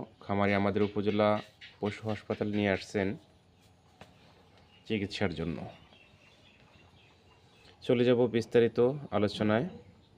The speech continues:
তার আগে আপনাদের কাছে ছোট্ট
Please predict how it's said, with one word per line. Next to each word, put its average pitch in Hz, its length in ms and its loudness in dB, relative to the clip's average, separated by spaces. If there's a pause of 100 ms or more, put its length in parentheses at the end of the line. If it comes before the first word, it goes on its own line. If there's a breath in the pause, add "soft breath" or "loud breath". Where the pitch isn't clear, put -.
(380)
তার 95 180 0
আগে 98 180 0
আপনাদের 98 380 -2
কাছে 104 320 -4 (1600)
ছোট্ট - 360 -2